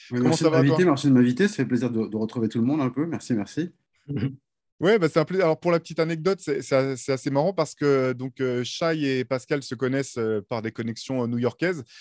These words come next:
Speaker 2: Et avec Pascal, en fait, on a eu l'occasion de bosser pour le même média, mais sans jamais se croiser parce que moi, j'étais, euh, pigiste à Paris et, euh, Pascal était, euh, longtemps, euh, ben, t'étais longtemps basé à New York, même jusqu'à très récemment, n'est-ce pas ?
Speaker 1: Oui, jusqu'en deux mille dix-huit, ouais, ouais, ouais.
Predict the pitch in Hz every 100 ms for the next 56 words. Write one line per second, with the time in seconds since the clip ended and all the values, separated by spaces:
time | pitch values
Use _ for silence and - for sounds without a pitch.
0 | - - 123 123 143 147 135 180 165 151
1 | 160 135 131 131 139 165 156 156 147 156
2 | 180 165 165 160 170 165 156 180 165 135
3 | 139 131 123 170 170 - 151 147 208 160
4 | - 135 147 147 139 - 151 127 120 160
5 | 151 175 - 127 123 135 135 170 175 135
6 | 131 120 110 123 117 156 135 - 127 110
7 | 101 - - 123 151 147 165 160 143 117
8 | 113 107 107 107 101 107 101 101 117 104
9 | 113 110 120 135 123 120 120 127 113 113
10 | 139 180 139 131 113 - 113 110 131 117
11 | 113 175 202 156 180 185 131 131 - 127
12 | 123 131 120 123 139 135 113 104 98 92